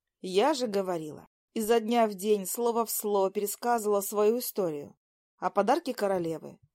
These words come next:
убийствах в Академии, моем похищении, побеге и нападении на Бьорген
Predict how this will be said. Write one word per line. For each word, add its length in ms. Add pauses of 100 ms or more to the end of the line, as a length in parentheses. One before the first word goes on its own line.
(160)
убийствах 560
в 40
Академии, 720 (260)
моем 300
похищении, 720
побеге 640 (420)
и 100
нападении 560
на 140
Бьорген 520